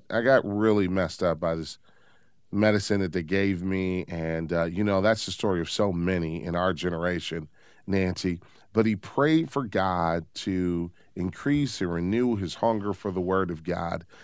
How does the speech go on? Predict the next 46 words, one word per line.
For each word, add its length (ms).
Just 240
talk 280
to 100
people, 380
Nancy, 360
for 140
just 280
a 40
moment. 340
We're 60
gonna 140
get 220
back 260
to 100
the 100
book, 320
I 80
promise. 460
But 100
for 100
just 300
a 40
moment, 400
what 120
do 60
you 100
wanna 200
say 240
to 120
people 720
who 480
are 520
in 320
G's 420
place, 540
where 140
maybe 280
they 160
can 140
remember 760
having 460
a 60
passion 520
for 160
the 100
Word, 600